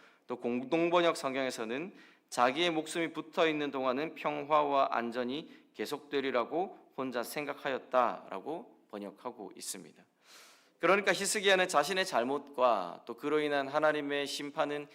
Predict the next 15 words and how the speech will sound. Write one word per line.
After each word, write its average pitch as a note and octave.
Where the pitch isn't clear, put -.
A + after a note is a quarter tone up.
인정하면서도, D3+
자신의 F#3+
생애 G3
동안만큼은 C3+
평화롭고 D3
안정적인 D3
것으로 A#2+
인해서 A#2
다행으로 C#3+
여기는 A#2
마음이 F#2+
그 -
가운데 A2
있었다라는 F2+
것입니다. -